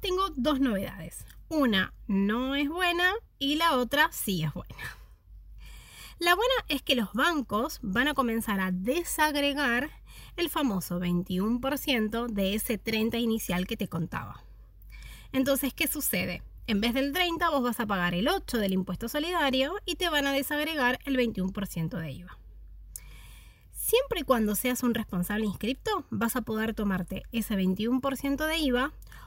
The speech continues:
como un crédito fiscal. Entonces, lo único que se va a llevar de impuesto la tarjeta va a ser el ocho por ciento, más el treinta y cinco, por supuesto.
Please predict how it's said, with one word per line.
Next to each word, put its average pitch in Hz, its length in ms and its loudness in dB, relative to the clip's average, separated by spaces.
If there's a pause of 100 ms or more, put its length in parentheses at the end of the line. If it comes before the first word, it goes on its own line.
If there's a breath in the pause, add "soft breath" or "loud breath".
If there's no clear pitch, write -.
(180 loud breath)
como 339 580 4
un 269 200 2
crédito 226 500 0
fiscal. - 540 -6 (1000 loud breath)
Entonces, 202 340 2
lo 208 140 2
único 262 400 0
que 185 80 -4
se 180 140 -2
va 175 80 0
a 180 40 0
llevar 202 480 0
de 185 100 0
impuesto 190 760 0 (400)
la 175 360 0
tarjeta 330 720 0
va 214 40 4
a 196 40 4
ser 196 360 0
el 220 180 4
ocho 175 200 0
por 185 140 -4
ciento, - 420 -2 (280)
más 175 260 0
el 170 80 -2
treinta 160 240 -2
y 160 80 -2
cinco, 160 300 -2
por 170 160 -6
supuesto. - 440 -10